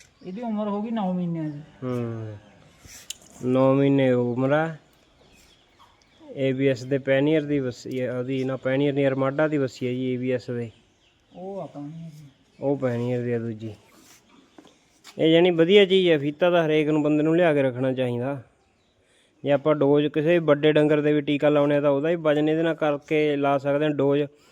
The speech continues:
Speaker 2: ਤੇ ਜਿਹੜੀ ਡੀਵਾਰਮਿੰਗ ਆ ਉਹ ਵੀ ਪੂਰੀ, ਦਵਾਈ ਪੂਰੀ ਵਜ਼ਨ ਦੇ ਹਿਸਾਬ ਨਾਲ ਦਿੱਤੀ
Speaker 1: ਜੇ
Speaker 2: ਜਾਂਦੀ ਆ।
Speaker 1: ਨਹੀਂ ਮਿਲੂਗਾ ਅਸੀਂ ਮੰਗਵਾ ਕੇ ਦੇ ਦਾਂਗੇ।
Speaker 2: ਹੂੰ, ਵਜ਼ਨ ਦੇ ਹਿਸਾਬ ਨਾਲ ਦਵਾਈ ਜੇ ਦਿੱਤੀ ਜਾਵੇ ਤਾਂ ਉਹਦਾ ਦੁੱਗਣਾ ਰਿਜ਼ਲਟ ਹੋ ਜਾਂਦਾ। ਬਾਕੀ ਤੁਹਾਨੂੰ ਨੰਬਰ ਦੱਸ ਦਿੰਦਾ, ਜੇ ਕੋਈ ਗੱਲਬਾਤ ਕਰਨੀ ਹੋਵੇ ਤੁਸੀਂ ਕਰ ਸਕਦੇ ਹੋ।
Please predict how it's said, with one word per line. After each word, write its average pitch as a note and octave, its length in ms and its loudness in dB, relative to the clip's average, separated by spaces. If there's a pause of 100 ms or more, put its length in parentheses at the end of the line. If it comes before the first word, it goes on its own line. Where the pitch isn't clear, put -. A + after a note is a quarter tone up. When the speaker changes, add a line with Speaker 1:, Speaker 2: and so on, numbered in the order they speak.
(360)
Speaker 2:
ਤੇ C#3 80 -2
ਜਿਹੜੀ D#3+ 160 2
ਡੀਵਾਰਮਿੰਗ D3 600 2
ਆ D3 40 4
ਉਹ D3 100 4
ਵੀ E3+ 100 2
ਪੂਰੀ, D#3 560 0
ਦਵਾਈ D#3 360 4
ਪੂਰੀ E3 560 0
ਵਜ਼ਨ D3+ 380 2
ਦੇ D#3+ 60 0
ਹਿਸਾਬ D#3+ 280 0
ਨਾਲ D3+ 220 -2
ਦਿੱਤੀ C#3+ 180 -10
Speaker 1:
ਜੇ F#3+ 100 0
Speaker 2:
ਜਾਂਦੀ D3 340 2
ਆ। B2+ 80 -6
Speaker 1:
ਨਹੀਂ D4 100 -10
ਮਿਲੂਗਾ B3+ 380 -12
ਅਸੀਂ A#3 140 -16
ਮੰਗਵਾ G3+ 340 -14
ਕੇ G3 140 -20
ਦੇ F3+ 140 -18
ਦਾਂਗੇ। G3+ 360 -18 (140)
Speaker 2:
ਹੂੰ, B2 420 -6 (220)
ਵਜ਼ਨ D#3 340 4
ਦੇ F#3 80 2
ਹਿਸਾਬ F#3 280 4
ਨਾਲ E3+ 180 0
ਦਵਾਈ E3 560 0 (140)
ਜੇ C#3+ 160 -6
ਦਿੱਤੀ D3+ 320 -4
ਜਾਵੇ E3 260 4
ਤਾਂ D#3+ 100 -2
ਉਹਦਾ E3 140 0
ਦੁੱਗਣਾ C#3 400 -2
ਰਿਜ਼ਲਟ C#3 320 -2
ਹੋ C3+ 140 -4
ਜਾਂਦਾ। A#2 340 -6 (800)
ਬਾਕੀ D3+ 600 -2
ਤੁਹਾਨੂੰ D3+ 260 -2
ਨੰਬਰ C#3+ 280 0
ਦੱਸ C#3+ 200 0
ਦਿੰਦਾ, D#3 220 0
ਜੇ D3+ 120 -2
ਕੋਈ D3 160 -6
ਗੱਲਬਾਤ C#3 420 -2
ਕਰਨੀ C#3 320 -4
ਹੋਵੇ C#3 120 -6
ਤੁਸੀਂ C3+ 180 -10
ਕਰ C3 200 -8
ਸਕਦੇ C3+ 380 -8
ਹੋ। D3 100 -10